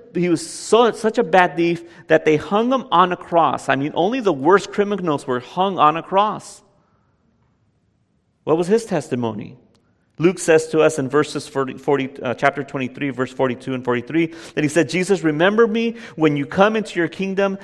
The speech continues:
And he said to him, "I assure you, today you will be with me in paradise." His conf-, his, his confession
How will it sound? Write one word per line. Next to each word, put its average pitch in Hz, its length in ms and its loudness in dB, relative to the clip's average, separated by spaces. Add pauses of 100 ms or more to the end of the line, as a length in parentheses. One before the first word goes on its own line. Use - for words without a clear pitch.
(140)
And 147 100 -2
he 147 40 0
said 180 240 6
to 190 80 4
him, 180 140 -2
"I 147 120 4
assure 147 320 2
you, 185 140 0
today 156 520 2
you 156 260 -2
will 135 100 -2
be 143 220 -4
with 135 260 -4
me 143 120 -6
in 127 120 -8
paradise." 110 680 -6 (1200)
His 202 220 6
conf-, 139 340 -4 (220)
his, 180 340 4 (160)
his 175 180 2
confession 208 840 2